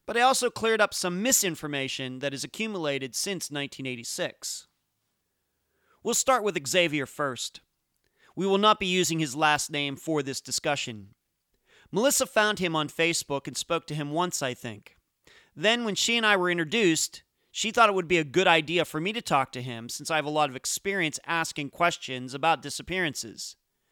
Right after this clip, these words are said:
Frankly, I found Xavier to be very forthcoming. He answered all of my questions, and we had a very good conversation. Actually, we had two good conversations,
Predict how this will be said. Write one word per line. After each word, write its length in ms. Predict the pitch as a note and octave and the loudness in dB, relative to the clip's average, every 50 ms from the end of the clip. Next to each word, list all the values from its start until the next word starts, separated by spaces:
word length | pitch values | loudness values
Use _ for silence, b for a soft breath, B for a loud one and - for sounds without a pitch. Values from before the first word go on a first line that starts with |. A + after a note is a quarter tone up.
| b b b b b b b | b b b b b b b
Frankly, 680 | - - D3+ D3+ C#3+ C#3 - - D#3 E3+ F#3 - - - | -12 -6 -4 -2 -2 -2 -4 -4 -2 -2 -2 -4 -4 -4
I 160 | D3 D3 D#3 | -2 -2 -2
found 380 | - - E3+ D#3 D#3 D#3 D3+ - _ D3 C3+ | -2 -2 -2 -2 0 -2 -4 -6 _ -14 -10
Xavier 480 | A#2+ A2+ C#3+ D3 C#3+ C#3+ B2 C#3 C#3+ C#3+ | -8 -4 -2 -2 -2 -2 -4 -6 -6 -6
to 140 | - - B2 | -8 -8 -10
be 140 | C3 C3+ A#2+ | -10 -10 -8
very 280 | G#2+ B2 C#3 C#3 C#3+ | -6 -4 -4 -4 -4
forthcoming. 800 | C3+ - D#3 D3 D3 - - - E3 E3+ D#3+ C3 - - - - _ _ _ _ B B B B B B B | -6 -6 -6 -6 -6 -6 -6 -6 -4 -4 -4 -4 -8 -10 -16 -20 _ _ _ _ B B B B B B B
He 160 | B C#3+ D3+ | B -4 -4
answered 280 | D3+ C#3 - C#3+ C#3 - - - | -4 -4 -4 -8 -8 -10 -4 0
all 180 | D3 D3+ D#3+ | 2 2 2
of 100 | F3+ E3 | 0 0
my 140 | G3 G3+ G3 | -2 -2 -2
questions, 640 | - - - D#3 D3 C#3 - - D#3 D#3 D#3 C#3+ D3+ | -2 0 0 0 0 0 -2 -6 -6 -6 -6 -6 -6
and 80 | C#3+ | -4
we 80 | D3+ D3+ | -2 -2
had 100 | D3 C#3 | -2 -2
a 40 | B2+ | -2
very 280 | A#2 D#3+ F3 F#3 F3+ | 0 0 0 0 0
good 220 | D#3 E3+ E3 C#3 - | -2 -4 -4 -4 -4
conversation. 920 | D#3 D3 D3 C#3+ C#3 C#3 - - E3 E3 E3+ - - B2+ A2+ G#2 F#2 - _ _ _ _ _ _ _ _ _ _ _ _ _ _ _ _ _ | -4 -4 -4 -4 -4 -6 -4 -2 -2 -2 -2 -4 -6 -8 -12 -14 -18 -20 _ _ _ _ _ _ _ _ _ _ _ _ _ _ _ _ _
Actually, 460 | D#3+ F3+ F#3+ F3+ - - - D#3 D3 | 4 4 4 4 2 -2 -2 -2 -4
we 160 | C#3 C#3+ C#3+ C#3+ | -4 -2 0 0
had 200 | D3 C#3+ C3+ - | 0 0 -2 -4
two 200 | - A3+ A#3+ F#3 | -4 -4 -4 -2
good 180 | D#3+ D3+ A#2 | -4 -6 -4
conversations, 1080 | - D3 C#3 B2+ B2+ A2 B2 B2 - - C3 B2 A#2 - - B2 A#2 A2+ A#2 - - | -4 -4 -4 -4 -4 -8 -8 -8 -6 -4 -4 -6 -6 -8 -10 -10 -12 -10 -10 -10 -12